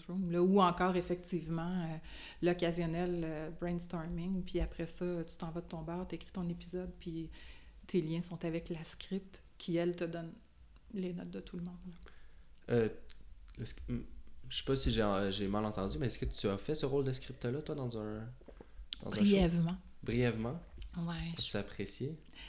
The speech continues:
Speaker 1: Ben, j'apprécie les script éditeurs, mais j'ai pas apprécié moi-même de l'être. Je trouve pas que j'étais ben bonne. J'ai trop de tics d'auteur, là, genre, si je trouve que ça marche pas, ma meilleure façon de l'expliquer, c'est, « Ah, donne-moi les mal faire », tu sais.
Speaker 2: Ah ouais.
Speaker 1: Ça va
Speaker 2: <laughs>
Speaker 1: Fait que ça, c'est pas bien le fun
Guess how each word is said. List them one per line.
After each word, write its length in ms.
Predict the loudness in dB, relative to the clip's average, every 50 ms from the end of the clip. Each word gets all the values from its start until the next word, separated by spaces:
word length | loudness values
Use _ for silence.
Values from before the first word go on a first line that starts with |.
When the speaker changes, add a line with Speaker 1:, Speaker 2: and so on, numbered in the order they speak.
| -14 -16 -18 -18 -14 -6 -2
Speaker 1:
Ben, 480 | 2 4 4 6 6 6 4 6 6 6
j'apprécie 640 | 6 6 6 4 4 4 2 2 2 2 0 4 6
les 220 | 8 8 8 6 4
script 320 | 2 -2 -6 -6 -2 0 0
éditeurs, 580 | 0 0 -2 -2 0 2 2 2 2 2 2
mais 140 | 2 0 2
j'ai 140 | 2 2 2
pas 220 | 2 2 2 2 4
apprécié 500 | 2 0 0 0 -2 -2 0 0 2 2
moi-même 680 | 2 2 0 0 0 0 2 2 2 2 0 0 -2 -4
de 120 | -6 -6 -6 -4 -4
l'être. 340 | -4 -6 -6 -8 -8 -6 -6
Je 60 | -6
trouve 200 | -6 -6 -8 -8 -8
pas 100 | -8 -6
que 60 | -4
j'étais 320 | -4 -4 -4 -4 -4 -4 -4 -8 -10 -8
ben 240 | -6 -6 -6 -6 -6
bonne. 380 | -8 -8 -10 -8 -8 -6 -6 -6 -8 -10 -14 -16 -18 -2 4
J'ai 200 | 8 10 10 10 8
trop 200 | 6 4 6 8
de 120 | 8 8 6
tics 360 | 6 2 0 0 2 2 4
d'auteur, 760 | 6 6 6 6 4 0 -4 -4 -4 -4 -4 -4 -6 -4 -4
là, 120 | -2 0 0
genre, 300 | 0 2 2 0 0 -2
si 140 | -2 -4 -4
je 60 | -4
trouve 180 | -2 -4 -4 -2
que 100 | -2 -2 -2
ça 140 | 0 0 0
marche 340 | 0 0 0 -2 -4 -4
pas, 120 | -2 0 0 2
ma 160 | 4 4 4
meilleure 280 | 4 4 2 2 2 2
façon 260 | -2 -2 0 0 2
de 80 | 2 4
l'expliquer, 560 | 2 2 0 -2 -6 -12 -12 -10 -6 -4 -4 -4
c'est, « 180 | -6 -6 -8 -6 -2
Ah, 140 | -2 -2 -2
donne-moi 200 | -2 -2 -2 -2
les 100 | -4 -4
mal 160 | -4 -6 -8
faire », 320 | -8 -8 -10 -10 -8 -10 -8 -4
tu 20 | 0
sais. 60 | 2
Speaker 2:
Ah 160 | 2 4 4
ouais. 140 | 4 4 4
Speaker 1:
Ça 80 | 2
va 540 | 2 4 6 8 8 8 6 4 4 4 2
Speaker 2:
<laughs> 60 | 0
Speaker 1:
Fait 160 | 0 -2 -2 0
que 100 | -2 -2
ça, 140 | -2 -2 -2
c'est 140 | 0 0 0
pas 120 | 0 0
bien 140 | -2 -2 -4
le 60 | -6
fun 200 | -8 -8 -6 -6